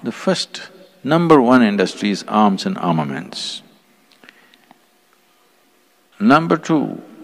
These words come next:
is alcohol and tobacco put together. Number three is pharmaceuticals. This says everything about us, what kind of people we are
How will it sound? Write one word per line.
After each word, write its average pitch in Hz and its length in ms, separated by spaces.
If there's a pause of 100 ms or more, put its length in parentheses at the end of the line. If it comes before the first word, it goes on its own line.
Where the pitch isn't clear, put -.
is 123 220 (140)
alcohol 107 600
and 95 160
tobacco 85 440
put - 240
together. - 440 (1700)
Number 160 360
three 151 280
is - 360
pharmaceuticals. - 1160 (1900)
This 151 240
says 208 300
everything 190 480
about 95 280
us, - 380 (1160)
what 165 180
kind 156 200
of 120 120
people 107 240
we 92 140
are 67 180